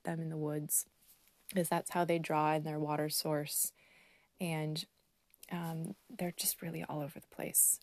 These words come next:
around here, and it's just so delightful. So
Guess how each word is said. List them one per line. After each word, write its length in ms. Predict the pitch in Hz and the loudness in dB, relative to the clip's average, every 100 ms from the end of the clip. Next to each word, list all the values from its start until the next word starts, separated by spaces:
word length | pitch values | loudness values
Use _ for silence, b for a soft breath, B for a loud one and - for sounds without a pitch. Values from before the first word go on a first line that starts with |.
| - | -4
around 280 | 160 147 | -6 -6
here, 280 | - - - - | -4 -4 -4 -6
and 80 | 170 | -6
it's 400 | - - - - - _ _ - | -2 2 4 4 0 _ _ -18
just 300 | - - - _ - | -4 -2 -2 _ -4
so 460 | - - - 151 185 _ _ _ _ _ _ _ _ _ _ _ _ | -2 -2 -2 -4 -10 _ _ _ _ _ _ _ _ _ _ _ _
delightful. 540 | 185 151 - - - - _ _ _ _ _ _ _ - | -4 -2 -2 -2 -6 -6 _ _ _ _ _ _ _ -6
So 360 | 196 - 180 170 | 2 6 8 6